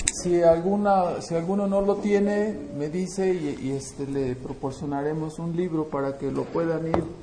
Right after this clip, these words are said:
leyendo paralelamente, este, el, el,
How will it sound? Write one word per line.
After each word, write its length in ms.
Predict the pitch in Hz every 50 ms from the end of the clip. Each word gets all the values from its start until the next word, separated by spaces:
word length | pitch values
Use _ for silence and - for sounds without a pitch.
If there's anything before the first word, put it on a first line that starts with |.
| - - - - - - 190
leyendo 640 | 185 143 156 147 147 165 170 170 175 175 175 175
paralelamente, 1120 | 170 - 147 143 139 139 139 147 151 156 156 160 165 165 160 160 156 156 - 175 185 190 - - - - - - - - - - -
este, 560 | - 156 151 - - - - - 165 160 156
el, 240 | 156 151 151 147 -
el, 540 | - - 147 147 143 143 139 139 139 143